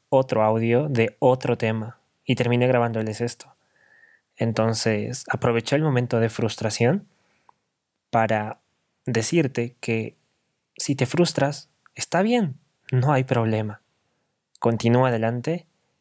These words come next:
y pregúntate qué puedes hacer ahora con lo que tienes. Si ya no puedes hacer lo otro, pues ocúpate en alguna otra cosa.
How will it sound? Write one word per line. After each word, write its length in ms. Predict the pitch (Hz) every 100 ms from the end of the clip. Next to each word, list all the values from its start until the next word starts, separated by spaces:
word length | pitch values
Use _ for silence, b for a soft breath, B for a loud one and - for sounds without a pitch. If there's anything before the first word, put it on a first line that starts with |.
| _ _ _
y 100 | -
pregúntate 800 | - 120 120 127 131 - 139 143 _ _ _
qué 100 | -
puedes 360 | 156 156 123 117
hacer 260 | 110 123 113
ahora 300 | 113 120 123
con 140 | 113
lo 120 | 110
que 100 | 110
tienes. 480 | 110 107 110 - - _ _ _ _ _ _ _ _ _ _ _ _ -
Si 160 | - 117
ya 120 | 123
no 140 | 139
puedes 260 | 151 147 131
hacer 340 | 120 120 107 _ -
lo 260 | 117 113
otro, 400 | 117 120 180 220 _ _ _ _ _ -
pues 300 | 120 127 -
ocúpate 440 | 131 147 151 143
en 220 | 131 131 - -
alguna 360 | 123 143 135
otra 200 | 127 120
cosa. 420 | - 120 - -